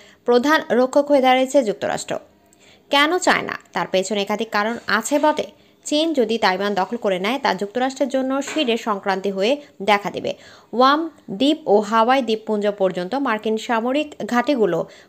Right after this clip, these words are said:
হুমকির মুখে পড়বে। তাইওয়ানকে চীন থেকে আলাদা রাখা তাই যুক্তরাষ্ট্রের জন্য জরুরি। তাইওয়ান কি সবসময় চীন থেকে আলাদা ছিল? ইতিহাস বলছে, সতেরো শতকের দিকে তাইওয়ান প্রথম চীনের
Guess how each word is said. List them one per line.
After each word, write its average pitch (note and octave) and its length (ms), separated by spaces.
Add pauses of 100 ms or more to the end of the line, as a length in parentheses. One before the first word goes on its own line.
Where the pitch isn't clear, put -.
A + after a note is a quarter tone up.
হুমকির B3+ 320
মুখে F#3 220
পড়বে। D#3 360 (840)
তাইওয়ানকে D4 540
চীন C4 200
থেকে C4 180
আলাদা G3 360
রাখা F#3+ 400
তাই F#3+ 140
যুক্তরাষ্ট্রের F#3 500
জন্য F#3 280
জরুরি। E3+ 400 (240)
তাইওয়ান F#3 420
কি F3 100
সবসময় G#3+ 480
চীন A#3+ 200
থেকে B3 160
আলাদা B3+ 280
ছিল? C4+ 280 (340)
ইতিহাস C#4+ 360
বলছে, D4 340
সতেরো C4+ 360
শতকের A#3+ 440
দিকে A3 260
তাইওয়ান F#3+ 460
প্রথম A#3+ 340
চীনের G#3+ 320